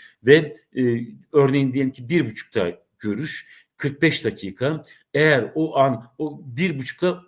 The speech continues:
e, iki on beş arası. Geç kaldığın an sürenden gidiyor. Hani geldiğinde kırk beş dakika görüş diye bir şey yok. Bir buçukla iki on beş arası kırk beş dakika görüşebiliyorsun. Birinde Bolu'da kar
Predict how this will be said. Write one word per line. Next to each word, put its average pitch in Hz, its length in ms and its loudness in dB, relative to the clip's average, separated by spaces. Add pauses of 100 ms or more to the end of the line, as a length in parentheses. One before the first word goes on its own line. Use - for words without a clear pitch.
(140)
e, 127 160 -2
iki - 360 -10
on 131 220 0
beş 113 200 -2
arası. 85 420 -6 (340)
Geç 143 240 2
kaldığın 156 360 0
an 160 100 0
sürenden 143 560 0
gidiyor. 87 380 -8 (180)
Hani 120 180 -6
geldiğinde 120 440 0
kırk - 200 -16
beş 147 200 -4
dakika 139 200 -4
görüş 117 380 -8
diye 127 120 0
bir 107 100 -10
şey 117 200 -4
yok. 120 300 -4 (380)
Bir 143 320 -4
buçukla - 380 -4 (240)
iki 160 260 -12
on 139 220 0
beş 117 160 -4
arası 135 400 -6
kırk - 280 -20
beş 180 200 2
dakika 117 220 -6
görüşebiliyorsun. 85 880 -10 (360)
Birinde 139 380 0
Bolu'da 147 360 0
kar 156 360 -4